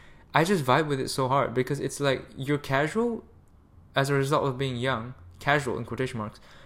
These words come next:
but you've also, you also know when you're talking that there's something deeper, like, something real behind that, and that's the vibe I get from her. So I was, like, r-, watching some of her interviews and shit, and, like, I,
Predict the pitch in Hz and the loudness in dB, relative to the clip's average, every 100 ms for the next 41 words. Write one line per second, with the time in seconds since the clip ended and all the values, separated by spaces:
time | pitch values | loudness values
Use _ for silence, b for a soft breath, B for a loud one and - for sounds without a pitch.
0 | B 127 139 156 180 190 175 147 131 139 | B 4 4 6 4 4 2 2 2 2
1 | 170 185 151 131 147 123 117 113 131 135 | 2 2 0 2 2 0 -2 2 2 2
2 | 113 107 85 123 - 131 123 123 110 110 | -2 -4 0 0 0 -2 -4 -4 -6 -6
3 | 120 - 113 107 B B B - 220 127 | -6 0 0 0 B B B -20 -10 -6
4 | 117 - 139 127 113 127 127 113 113 120 | -4 -4 -4 -4 2 4 4 0 -2 -4
5 | 104 - - 131 165 185 - 139 143 123 | -6 -8 -8 -2 0 0 0 4 4 4
6 | 113 110 113 110 - - B B B B | -2 -4 -4 -6 -8 -14 B B B B
7 | B - 175 156 160 - - 73 - 60 | B 0 6 6 4 0 -8 -12 -12 -14
8 | 67 82 143 82 - 135 - 110 160 165 | -8 2 2 2 -2 -6 -2 4 4 4
9 | 160 143 123 135 135 139 139 131 123 - | 0 0 0 -2 -2 0 0 -2 -4 0
10 | 131 - - - - - - - - - | 0 0 -12 -18 -18 -20 -18 -18 -14 -6
11 | - - - 139 135 131 127 - B B | -2 -2 2 2 4 2 2 -8 B B
12 | B B B B - - - - - - | B B B B -20 -20 -20 -20 -20 -20
13 | - 165 180 185 165 | -4 0 2 2 -2